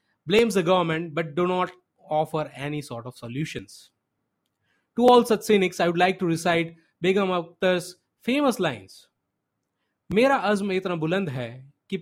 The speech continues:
पराये शोलों का डर नहीं। मुझे खौफ आतिश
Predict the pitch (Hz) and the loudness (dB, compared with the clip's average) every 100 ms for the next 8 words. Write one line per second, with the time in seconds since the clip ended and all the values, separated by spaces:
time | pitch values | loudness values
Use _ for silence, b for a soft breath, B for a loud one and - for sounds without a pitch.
0 | 170 170 180 185 170 156 156 127 120 120 | -2 0 2 0 -2 -2 -2 -4 -8 -10
1 | 107 98 _ _ _ _ _ _ _ _ | -12 -18 _ _ _ _ _ _ _ _
2 | 180 202 233 233 233 233 - _ _ _ | -2 -2 0 4 4 2 -8 _ _ _
3 | 190 226 269 - | 0 2 2 -2